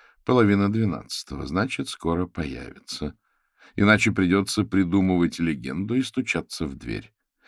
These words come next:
И сфотографировать уже не получится. Долго торчать возле моста тоже нельзя.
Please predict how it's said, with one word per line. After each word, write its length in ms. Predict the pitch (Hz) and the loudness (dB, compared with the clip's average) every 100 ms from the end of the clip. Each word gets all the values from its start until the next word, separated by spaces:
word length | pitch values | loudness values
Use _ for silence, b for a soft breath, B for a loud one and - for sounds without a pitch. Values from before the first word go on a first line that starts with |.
| b b | b b
И 220 | 107 117 | 6 6
сфотографировать 960 | - - 120 117 110 101 82 82 85 - | 2 -2 0 2 2 2 0 0 -2 -4
уже 200 | 73 80 | -4 -4
не 80 | 85 | -4
получится. 680 | 101 95 - - - 90 - _ _ _ - | -4 -6 -8 -14 -14 -14 -20 _ _ _ -4
Долго 360 | 92 117 107 98 | 4 6 6 4
торчать 480 | 101 85 104 90 85 | 4 2 2 0 2
возле 240 | 87 85 | 2 2
моста 340 | 85 82 95 | 0 -2 -4
тоже 300 | 92 120 95 | -4 -4 -4
нельзя. 480 | 69 73 69 65 65 | -4 -6 -6 -8 -12